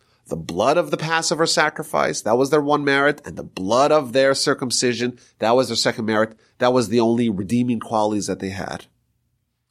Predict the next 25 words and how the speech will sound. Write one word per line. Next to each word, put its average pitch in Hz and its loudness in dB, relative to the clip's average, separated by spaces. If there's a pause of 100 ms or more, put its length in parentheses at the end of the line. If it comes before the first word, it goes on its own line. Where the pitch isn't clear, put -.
(300)
So - -10
what 127 0
happens 123 -2
the 104 -10
first - -4
night 98 0
of 98 -2
Si-, - -4
first - -2
night 107 2
of - 0
Pesach? 185 -2 (880)
A - -4
flash - -2 (540)
unleashes 160 0
itself 123 -2
in 135 0
the 127 2
world. 107 2 (560)
God 170 2
himself, 247 0
no 240 0
angels, 214 0
no 208 2
intermediaries, 269 0